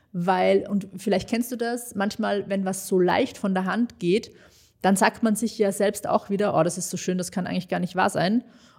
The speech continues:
Und dann geht's auf einmal nicht mehr so leicht oder dann klappt's nicht mehr so schön. Und in diese Falle bin ich aber auch nicht getreten. Also es, es ging ganz leicht und ich bin in ein Urvertrauen gegangen. Und umso entspannter ich wurde, umso leichter wurde es wiederum. Und das Ganze war dann einfach eine krasse Aufwärtsspirale. Das heißt,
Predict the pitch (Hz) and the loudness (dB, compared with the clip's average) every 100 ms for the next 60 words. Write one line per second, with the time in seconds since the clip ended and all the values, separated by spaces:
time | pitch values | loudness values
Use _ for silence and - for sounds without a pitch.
0 | _ _ 202 196 185 202 202 214 208 190 | _ _ 2 4 2 2 0 -4 -4 -2
1 | 185 190 190 170 160 156 143 160 160 170 | 2 2 0 -2 -2 -2 -2 -4 -8 -10
2 | 170 175 175 180 - - 190 185 156 156 | -8 -10 -6 -6 -6 -4 -4 -4 -8 -8
3 | - 156 156 165 160 - 185 185 226 233 | -8 -8 -6 -8 -8 -8 -4 0 0 4
4 | 233 220 208 190 - 247 285 - 240 247 | 4 4 2 4 4 4 2 -4 -8 -6
5 | 247 208 196 185 185 - - 180 - 233 | -6 -4 -4 -4 -6 -10 -12 -12 0 2
6 | 240 196 190 170 180 320 - 208 202 - | 4 2 2 2 4 2 0 -2 0 -2
7 | _ 220 208 185 180 254 247 - 196 220 | _ 0 2 2 2 0 -2 -4 0 0
8 | 233 208 220 240 262 - - - - - | 0 -4 -2 -2 -2 -8 -20 -20 -8 2
9 | 214 208 208 - - - 233 269 254 208 | 4 6 4 0 -10 0 4 6 4 0
10 | - 208 214 202 285 - - 202 208 226 | 0 0 2 2 4 2 4 6 6 4
11 | 269 - 233 233 214 208 302 - 240 240 | 2 2 0 6 6 8 4 0 -2 -2
12 | - 208 240 233 220 226 302 180 165 165 | -6 -2 2 2 2 2 6 6 4 -2
13 | 165 196 196 190 - 208 - 220 240 220 | -2 -2 -2 -4 -4 -4 0 -2 0 0
14 | 214 208 208 - 208 202 - 240 - 220 | 0 0 -2 -2 -4 -4 -2 -2 0 0
15 | 226 226 196 - 208 180 190 202 196 208 | 0 0 -6 -6 -6 -2 -2 -4 -4 -2
16 | 190 196 | 0 -2